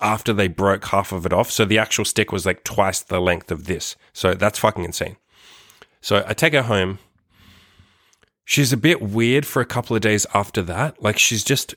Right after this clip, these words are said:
it's hard to explain. She's like, she was just, like, weird. And I kept asking her, like, "What happened? Like, how did you just get this stick,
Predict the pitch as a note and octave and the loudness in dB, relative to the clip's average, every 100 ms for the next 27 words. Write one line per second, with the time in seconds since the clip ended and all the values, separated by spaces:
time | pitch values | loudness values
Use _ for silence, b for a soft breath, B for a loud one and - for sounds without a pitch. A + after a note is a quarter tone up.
0 | - A2 C3+ - C3 - G#2 E2+ B2+ - | -10 -2 0 2 0 0 -2 0 0 0
1 | C3+ A#2+ G#2 B2+ A#2+ G2 F#2 F#2 G#2+ F#2+ | 0 0 0 -2 -2 -4 -6 -2 -2 0
2 | E2+ C2+ - _ _ _ _ _ _ _ | -4 -8 -16 _ _ _ _ _ _ _
3 | _ _ - - _ G#2 G#2 G2 - _ | _ _ -20 -20 _ 0 0 -2 -10 _
4 | _ _ - A2 F3 F3+ - B2 C3 - | _ _ -4 -2 0 -2 0 0 2 -2
5 | A#2 G2+ F#2+ F#2 F#2+ F#2 - _ _ _ | -4 -4 -4 -2 -2 -4 -14 _ _ _
6 | _ _ F#2 G#2+ E3 - - C3+ - D#2+ | _ _ -8 0 2 2 -4 -4 -4 -10
7 | C2 - _ _ - A2 - C#3+ D#3+ D#3 | -10 -20 _ _ -4 -2 2 2 2 0
8 | D3 C3+ B2+ - A#2 A2 A2 - - C3 | -2 0 -2 0 -2 0 -4 -4 -2 0
9 | G2 D2 | 0 -4